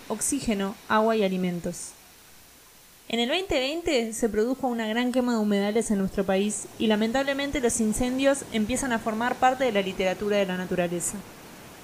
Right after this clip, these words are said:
Las quemas se utilizan desde hace mucho tiempo en el ecosistema y están relacionadas sobre todo a usos productivos del territorio. Es una herramienta asociada a la ganadería, pero hoy día también hay presión por parte del sector inmobiliario,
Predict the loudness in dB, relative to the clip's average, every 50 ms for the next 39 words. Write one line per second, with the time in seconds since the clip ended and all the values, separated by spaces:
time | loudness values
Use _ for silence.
0 | -20 -20 -20 -20 -18 -8 -4 -4 -2 0 0 -2 -2 0 -2 -2 -2 -2 -2 -2
1 | 0 -2 -2 0 2 2 2 2 2 0 -2 -4 -4 -4 -4 -6 -6 -4 -4 -2
2 | -2 -2 -2 -4 -4 -6 -6 -6 -4 -4 -4 -4 -6 -6 -4 -4 -6 -6 -8 -12
3 | -14 -16 -18 -18 -18 -16 -10 -6 -4 -4 -2 0 0 2 2 2 0 0 -2 -4
4 | -4 -4 -2 -2 0 0 0 0 2 2 2 4 4 2 2 2 2 4 4 4
5 | 2 -2 -4 -4 -2 -2 -2 -2 -2 -6 -6 -2 0 2 2 2 2 2 0 -2
6 | -2 -2 -2 -2 -2 -2 -2 -4 -10 -10 -12 -16 -16 -16 -16 -16 -18 -18 -18 -18
7 | -18 -18 -18 -18 -18 -18 -14 -6 -2 0 0 2 2 2 2 4 2 2 0 0
8 | 0 2 2 2 2 0 0 2 2 4 4 4 4 4 2 2 2 2 0 2
9 | 2 2 2 2 0 0 -2 -4 -10 -18 -20 -20 -6 0 2 2 4 4 2 2
10 | 0 0 2 2 2 2 0 -6 -12 -20 -8 -4 -2 -2 0 0 0 0 0 0
11 | -2 -4 -4 -2 -2 -2 -2 -2 -2 -2 -2 -2 -2 0 2 2 2 4 2 2
12 | 4 4 4 4 4 2 -2 -4 -2 -2 -2 -2 -2 -2 -2 -2 -4 -4 0 4
13 | 6 6 6 4 2 0 -2